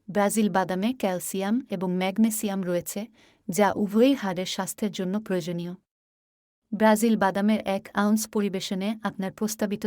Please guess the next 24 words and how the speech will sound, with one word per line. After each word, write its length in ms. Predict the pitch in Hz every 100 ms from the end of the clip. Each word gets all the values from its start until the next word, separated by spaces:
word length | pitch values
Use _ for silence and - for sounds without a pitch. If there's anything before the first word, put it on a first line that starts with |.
| 185
দৈনিক 280 | 190 190 185 170
ডোজের 280 | 190 190 190
প্রায় 200 | 196 190 175
দুই 120 | 214 214
পাঁচ 160 | 220 220 -
থেকে 200 | 214 185 190
তিন 140 | 208 208 214
তিন 140 | 214 196
ম্যাগনেসিয়াম 520 | 185 185 190 214 196 180
রয়েছে, 300 | 175 170 - 220 - - _ 180
যা 100 | 196
হাড়ের 360 | 185 202 214
ঘনত্বে 440 | 208 202 196 208 226 220
গুরুত্বপূর্ণ 520 | 202 220 220 220 202 208
ভূমিকা 400 | 214 202 214 220 214
পালন 220 | 180 170 165
করে। 180 | 165 160 - _ - - - - - _ _ _
বেশি 300 | 214 214 226 202
ম্যাগনেসিয়াম 560 | 190 208 214 - 254 226
হাড়ের 240 | 214 190 196
ঘনত্ব 360 | - 202 208 202
বাড়াতে 340 | 185 175 165 -
পারে। 200 | 170 165 170 _ _ _ _ _ _ _ _ _ - - _ _ _ _ _
আট, 200 | 240 254